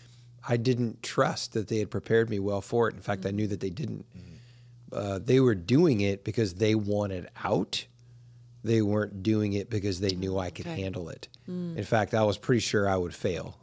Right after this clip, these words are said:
Speaker 1: I had a
Speaker 3: Mm.
Speaker 1: strong enough assessment of myself to know
Speaker 2: Mm.
Speaker 1: I'm not ready for this.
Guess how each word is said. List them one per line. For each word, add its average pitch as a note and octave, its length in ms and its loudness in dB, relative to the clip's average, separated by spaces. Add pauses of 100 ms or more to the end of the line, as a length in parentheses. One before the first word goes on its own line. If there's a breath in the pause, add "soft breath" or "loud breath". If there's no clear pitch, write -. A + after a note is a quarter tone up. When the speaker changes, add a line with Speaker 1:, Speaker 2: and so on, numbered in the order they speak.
Speaker 1:
I G2 140 -2
had G2 260 2
a F2+ 60 0
Speaker 3:
Mm. - 20 -6
Speaker 1:
strong D3+ 460 2
enough D3 240 4
assessment G#2+ 600 -2
of G2 100 -4
myself G2 520 -2
to G#2+ 100 -2
know G2 440 -4
Speaker 2:
Mm. E2+ 340 -14
Speaker 1:
I'm G#2+ 120 -2
not G2+ 180 -2
ready F2 180 -4
for E2+ 160 -12
this. - 300 -14